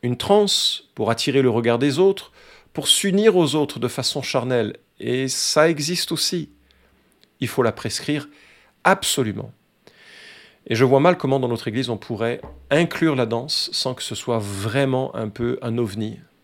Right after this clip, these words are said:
dans notre culture d'église. Mais si par contre, dans une culture donnée, il est inconcevable de chanter sans bouger le corps, la danse n'est pas au centre et c'est magnifique. Et ça doit être, je sais pas si ça doit être encouragé, mais certainement pas empêché.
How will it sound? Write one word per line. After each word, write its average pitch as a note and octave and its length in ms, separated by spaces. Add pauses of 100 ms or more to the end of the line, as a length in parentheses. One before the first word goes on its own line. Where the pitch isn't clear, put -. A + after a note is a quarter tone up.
(120)
dans A2 160
notre G#2+ 280
culture G2 320
d'église. G2 420 (140)
Mais C#3+ 80
si - 180
par - 240
contre, - 380
dans B2 100
une B2+ 200
culture E3+ 500
donnée, G2+ 420 (560)
il C#3+ 160
est - 180
inconcevable F3+ 920
de A2+ 120
chanter C#3+ 400
sans B2 200
bouger B2+ 280
le G2 120
corps, - 400 (420)
la C3+ 100
danse F#3+ 320
n'est D3 80
pas D3+ 240
au C3 60
centre - 440
et C3+ 60
c'est B2+ 200
magnifique. B2 640
Et B2+ 40
ça A#2 180
doit A#2 200
être, C#3 320 (400)
je - 80
sais - 80
pas A2 80
si - 100
ça A2+ 80
doit G#2+ 140
être - 180
encouragé, C3 520
mais C#3 100
certainement C3+ 640
pas - 240
empêché. A2 540